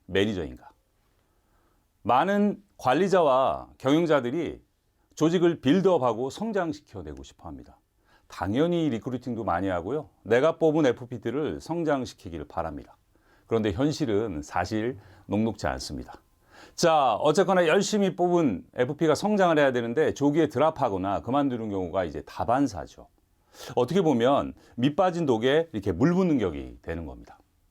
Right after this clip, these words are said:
여기서 우리가 주목해야 될 점이 하나 있습니다. 에프피에게 집중하는 게 아니고요. 무엇보다도 중요한 거는 바로 역량 있고 실력 있는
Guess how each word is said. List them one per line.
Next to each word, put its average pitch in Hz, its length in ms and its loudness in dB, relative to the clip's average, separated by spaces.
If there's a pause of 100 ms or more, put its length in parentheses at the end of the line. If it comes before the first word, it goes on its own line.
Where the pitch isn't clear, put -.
(720)
여기서 208 240 4
우리가 185 300 4
주목해야 151 640 0
될 90 120 -6
점이 71 200 -14
하나 82 200 -14
있습니다. - 420 -20 (640)
에프피에게 151 1300 2 (260)
집중하는 143 580 0
게 98 80 0
아니고요. 71 600 -6
무엇보다도 160 560 2
중요한 110 360 -2
거는 127 400 -2 (420)
바로 104 420 2
역량 180 460 2
있고 147 380 -2
실력 202 440 0
있는 131 460 0